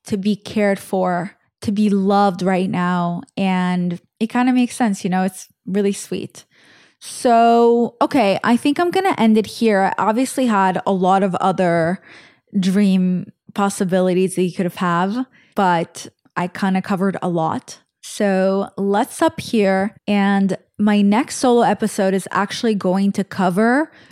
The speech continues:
your dreams. It's going to be the psychology behind your dreams. I had some of you call me with the craziest reoccurring dreams that you guys had. And the stories are insane. And then I dive deep and analyze exactly the meanings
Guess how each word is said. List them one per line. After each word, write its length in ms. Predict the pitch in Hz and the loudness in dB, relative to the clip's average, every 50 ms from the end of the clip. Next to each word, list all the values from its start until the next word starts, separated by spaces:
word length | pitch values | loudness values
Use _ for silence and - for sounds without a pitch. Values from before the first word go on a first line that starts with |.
| _ _ | _ _
your 420 | 214 202 185 196 220 214 226 220 | -4 -2 0 2 2 4 4 2
dreams. 560 | 208 185 185 180 180 180 - - 190 - - | 2 0 -2 -2 -4 -4 -8 -10 -12 -6 -6
It's 100 | 208 190 | -4 -4
going 200 | 185 - 220 220 | 0 0 0 0
to 80 | 214 233 | 0 0
be 120 | 196 226 | -2 -2
the 160 | 202 202 208 190 | 0 0 -2 -2
psychology 580 | - - 190 - - 214 214 220 214 190 202 | -4 -6 -6 -2 0 2 2 2 2 0 -2
behind 380 | 175 185 196 190 196 190 185 185 | -2 -2 -2 0 0 0 0 0
your 220 | 175 190 202 196 | 2 2 2 0
dreams. 380 | 190 - 170 156 143 151 165 185 | 0 -2 -4 -4 -4 -4 -4 -2
I 60 | 175 | -2
had 260 | 170 196 196 208 - | 0 0 0 -2 0
some 140 | - 220 214 | 0 0 2
of 120 | 214 190 | 2 2
you 140 | 180 190 196 | 2 0 0
call 340 | 185 - - 214 208 208 202 | -2 -2 0 0 2 2 2
me 320 | 190 180 165 - 190 233 - _ - - - - - - | 0 -2 -2 -4 -6 -8 -8 _ -20 -20 -20 -20 -20 -12
with 460 | - 190 185 208 190 185 185 - - - _ _ _ _ _ - | -6 -2 0 2 2 0 -2 -4 -10 -20 _ _ _ _ _ -12
the 200 | 185 180 214 196 | -4 -4 -4 -4
craziest 600 | - - - 240 269 269 240 294 302 277 - - | -2 -2 0 0 0 2 2 0 0 0 -2 0
reoccurring 500 | 233 226 220 - - 233 220 220 214 202 | 0 0 0 0 0 0 2 2 2 2
dreams 300 | 196 185 170 180 175 - | 0 -2 -4 -4 -4 -4
that 100 | - 185 | -4 -2
you 180 | 170 180 190 | -2 -2 -2
guys 280 | 175 190 180 175 180 - | 0 0 0 0 -2 -4
had. 500 | - - 170 160 156 139 - - 208 - _ _ - | -6 -6 -4 -4 -4 -4 -4 -6 -8 -12 _ _ -4
And 320 | 196 196 185 185 185 185 | -2 0 0 0 0 0
the 60 | 196 | -2
stories 480 | 196 - - 240 240 294 302 285 233 - | -4 -2 -2 0 2 2 2 0 0 -2
are 420 | - - 180 180 175 170 151 - - - _ _ _ - | -2 -2 0 0 2 0 0 -4 -6 -12 _ _ _ 0
insane. 640 | 220 208 185 - - 160 117 80 - - 208 220 - _ _ _ | 0 0 0 0 -4 -4 -4 -6 -10 -14 -16 -18 -18 _ _ _
And 300 | 208 208 202 196 202 185 | 0 0 2 2 2 2
then 260 | 208 208 208 208 - - | 2 2 0 0 -2 -2
I 320 | 208 208 208 202 208 208 202 | 0 2 2 2 2 0 0
dive 420 | 175 208 190 190 202 202 180 - | 0 0 0 2 0 0 -2 -4
deep 320 | - 185 175 175 175 - | -4 -2 -2 -2 -2 -4
and 240 | - - 190 - - - | -2 -2 -2 -2 0 -2
analyze 480 | 196 190 190 185 180 170 165 170 - | 0 0 2 2 2 0 0 -2 -2
exactly 680 | 185 160 - - - 185 180 180 - - - 185 185 180 | -6 -6 -6 -4 -2 -2 -2 -2 -4 -4 -4 -2 -2 -4
the 180 | 165 - 190 | -4 -4 -2
meanings 1080 | 175 180 180 185 185 185 196 202 196 196 180 160 156 - 90 - - - - - - | 0 2 2 2 2 4 4 4 4 2 0 -2 -4 -6 -8 -10 -10 -12 -12 -16 -18